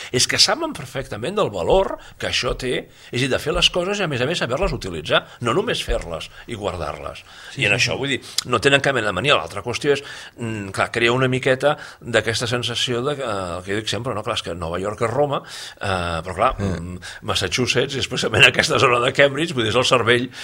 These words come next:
Speaker 1: de, de Roma, és a dir, és la capital de l'imperi i tenen els mitjans per permetre's això, però els, en aquest sentit els utilitzen molt bé. A nivell
Speaker 2: Mm.
Speaker 1: de la formació i de la gestió del coneixement és de les coses que utilitzen millor els recursos en allà. En altres qüestions se-,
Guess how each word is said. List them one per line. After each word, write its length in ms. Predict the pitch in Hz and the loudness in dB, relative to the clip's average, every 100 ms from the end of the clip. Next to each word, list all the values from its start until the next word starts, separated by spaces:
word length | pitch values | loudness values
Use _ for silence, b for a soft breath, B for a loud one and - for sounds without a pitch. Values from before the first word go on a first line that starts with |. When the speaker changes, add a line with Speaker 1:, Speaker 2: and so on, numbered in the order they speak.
| B | B
Speaker 1:
de, 480 | - 131 120 139 135 | 2 6 6 6 2
de 100 | 92 | 0
Roma, 320 | 104 135 123 143 | 4 4 4 -2
és 60 | |
a 40 | 82 | -6
dir, 120 | 80 B B | -10 B B
és 180 | - 110 | -4 0
la 100 | 110 | 0
capital 360 | 104 95 92 92 | -2 -2 -2 -2
de 100 | 98 | -2
l'imperi 380 | 113 110 147 190 | -2 -2 -2 -2
i 40 | |
tenen 220 | 131 113 | -2 -2
els 140 | 135 135 | -4 -4
mitjans 380 | 117 117 117 | -4 -4 -4
per 160 | - 202 | -2 -4
permetre's 460 | 151 98 92 98 87 | -2 -4 -4 -4 -6
això, 240 | 87 170 B B - | -4 -6 B B 2
però 140 | 117 | 2
els, 120 | 110 | 4
en 240 | 127 123 123 | 0 2 2
aquest 240 | 120 190 | 2 0
sentit 320 | - 139 127 175 | -2 -4 -4 -4
els 120 | 180 | -4
utilitzen 480 | 139 - 107 107 151 | -6 -8 -10 -8 -6
molt 220 | 143 85 | -6 -4
bé. 180 | 104 113 B B | -4 -4 B B
A 100 | - | -10
nivell 240 | 80 95 92 | -4 -2 0
Speaker 2:
Mm. 20 | |
Speaker 1:
de 80 | 135 | 2
la 120 | 151 | 0
formació 600 | - 117 98 95 - 104 | 0 -6 -2 -2 -2 -2
i 40 | 98 | -2
de 80 | 85 | -2
la 120 | 90 | -2
gestió 280 | 87 - 92 | -4 -8 -10
del 100 | 95 | -10
coneixement 500 | 90 80 95 95 156 B B B | -8 -8 -8 -10 -10 B B B
és 120 | 95 | -2
de 60 | 113 | 2
les 140 | 113 | 2
coses 220 | 95 92 - | 0 -4 -4
que 60 | |
utilitzen 380 | - 98 90 127 | -6 -6 -4 -4
millor 260 | 113 82 131 | -4 -2 -2
els 60 | - | -2
recursos 440 | 80 92 - 80 | -12 -14 -14 -14
en 80 | 80 | -14
allà. 180 | 76 69 | -12 -8
En 60 | 127 | -6
altres 220 | 175 - | -4 -6
qüestions 240 | 117 139 | -6 -6
se-, 140 | 165 | -4